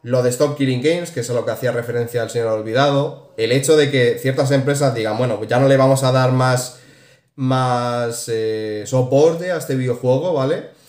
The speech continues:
Más mantenimiento", así que hemos concluido que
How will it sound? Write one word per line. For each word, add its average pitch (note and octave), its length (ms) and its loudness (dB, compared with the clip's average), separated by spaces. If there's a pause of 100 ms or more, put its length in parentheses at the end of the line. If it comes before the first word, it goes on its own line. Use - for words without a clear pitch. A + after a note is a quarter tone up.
(320)
Más C3 240 -2
mantenimiento", B2+ 920 -2
así B2+ 360 -4
que D#3+ 320 -2
hemos C3 220 0
concluido C3+ 560 0
que A#2+ 480 -6